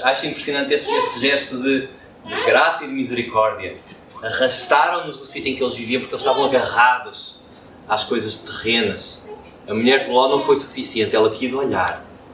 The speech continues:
Ela não conseguia deixar para trás aquilo que ela tinha como tesouro.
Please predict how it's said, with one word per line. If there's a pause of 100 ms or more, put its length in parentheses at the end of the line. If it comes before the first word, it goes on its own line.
(840)
Ela
não
conseguia
deixar
para
trás
aquilo
que
ela (720)
tinha
como
tesouro.